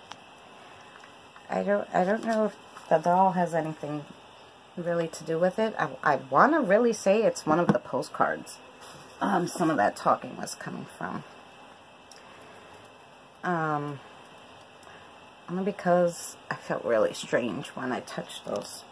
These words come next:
postcards. So that ball is very interesting. I like it. Like I said, eleven dollars, eBay. Not a bad piece of equipment because it isn't very sensitive,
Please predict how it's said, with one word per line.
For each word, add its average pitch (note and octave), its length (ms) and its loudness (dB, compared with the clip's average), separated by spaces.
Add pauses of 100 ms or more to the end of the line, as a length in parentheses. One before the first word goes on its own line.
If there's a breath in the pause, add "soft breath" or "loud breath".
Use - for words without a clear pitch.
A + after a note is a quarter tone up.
postcards. - 840 -8 (600 loud breath)
So D3 260 2
that D#3 240 2
ball G3+ 400 10
is E3+ 180 8
very D#3 280 6
interesting. E3+ 680 -2 (100)
I D3+ 100 4
like C#3+ 320 2
it. D#3 260 2
Like C#3+ 200 -4
I - 20 -6
said, C3 400 -4 (220)
eleven C3 320 -2
dollars, B2 500 2 (140)
eBay. B2 500 -4 (680 loud breath)
Not C3 320 0
a D3+ 40 -4
bad B2+ 420 0 (960)
piece - 260 -10
of - 100 -10
equipment B2+ 580 -4
because - 340 -10
it B2+ 180 -4
isn't C#3+ 380 -6
very D3 260 0
sensitive, E3+ 640 -2